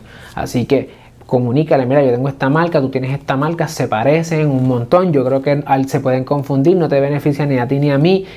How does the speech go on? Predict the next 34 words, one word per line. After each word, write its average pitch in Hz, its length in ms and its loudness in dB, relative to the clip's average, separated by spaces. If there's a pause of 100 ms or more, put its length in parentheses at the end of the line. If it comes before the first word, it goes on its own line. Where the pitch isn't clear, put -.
(100)
que 139 120 2
nos 135 140 -2
confundan, 170 640 0
así 139 180 -2
que 175 120 4
vamos 165 200 0
a 190 40 -4
llegar 190 240 2
a - 20 -6
este - 160 -4
acuerdo 190 400 2 (260)
y 143 80 4
vamos 160 240 2
a 202 60 0
negociar 202 500 0
que 170 120 0
quizás 143 460 0 (320)
le 151 200 4
cambies 143 300 0
los 170 120 -2
colores 151 500 2 (260)
o 139 80 2
le 135 140 4
cambies 143 340 -2
algunos 160 360 2
elementos 175 580 0
para 131 300 -2
que 120 240 -2 (220)
ustedes, 185 640 2
aun-, 151 240 -2
se 156 160 0
sientan 180 400 -2
cómodos, 165 560 2 (320)
eh, 139 500 0